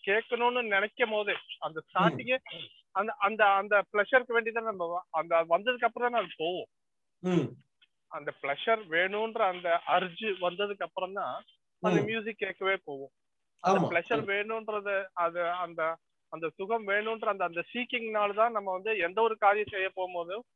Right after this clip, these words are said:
Speaker 1: அது
Speaker 2: ம்.
Speaker 1: சுகம் கிடைக்கும்ன்ற ஒரு, ஆ, அந்த ஃபர்ஸ்ட் அந்த மனசுல வந்ததுக்கு அப்புறம் தான் நம்ம பண்ணவே போவோம்.
Speaker 2: ஐயா, இப்ப என்னன்னு கேட்டீங்கன்னா, நம்முடைய
Speaker 1: ம்.
Speaker 2: அகங்கிறது வந்து ஒரு வந்து நிழல் மாதிரி தான் அது.
Speaker 1: ம்.
Speaker 2: நம்ம மகிழ்ச்சிங்கிறதே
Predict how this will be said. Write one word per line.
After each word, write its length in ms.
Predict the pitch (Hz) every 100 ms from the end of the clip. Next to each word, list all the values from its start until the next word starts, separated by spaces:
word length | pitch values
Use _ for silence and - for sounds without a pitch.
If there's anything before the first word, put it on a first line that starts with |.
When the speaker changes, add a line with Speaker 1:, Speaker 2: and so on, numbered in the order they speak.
| _ - -
Speaker 1:
அது 160 | 170
Speaker 2:
ம். 100 | 170
Speaker 1:
சுகம் 320 | 143 247 262 240
கிடைக்கும்ன்ற 640 | 233 - 269 269 269 262 254
ஒரு, 220 | 240 226 220 208 _ _ _ _ 202
ஆ, 60 | 185 175 170 175 180 _ _
அந்த 180 | 170 175
ஃபர்ஸ்ட் 300 | - 208 -
அந்த 140 | 254 220
மனசுல 380 | 196 226 262
வந்ததுக்கு 440 | 214 196 226 247 233
அப்புறம் 200 | 233 226
தான் 200 | 240 190
நம்ம 140 | 151 127
பண்ணவே 320 | 139 151 196
போவோம். 300 | 185 113 107 _ _ _ _
Speaker 2:
ஐயா, 200 | 135 139 156
இப்ப 160 | - 127
என்னன்னு 360 | 131 185 185
கேட்டீங்கன்னா, 420 | 151 131 123 107 139 175 - _ _ _ _ _ _
நம்முடைய 260 | 143 151 143
Speaker 1:
ம். 60 | 131
Speaker 2:
அகங்கிறது 580 | 135 202 262 220 196 175
வந்து 340 | 165 165 175 180 202 160
ஒரு 180 | 170 165
வந்து 240 | 156 180 208 185
நிழல் 300 | 170 214 208
மாதிரி 240 | 180 170
தான் 140 | 170 139
அது. 100 | - _ _ _ _ _ _ _ _ _
Speaker 1:
ம். 220 | 156 120 113 110 _ - _ _ _ _
Speaker 2:
நம்ம 140 | 151 147
மகிழ்ச்சிங்கிறதே 960 | 139 175 269 - 277 285 254 233 240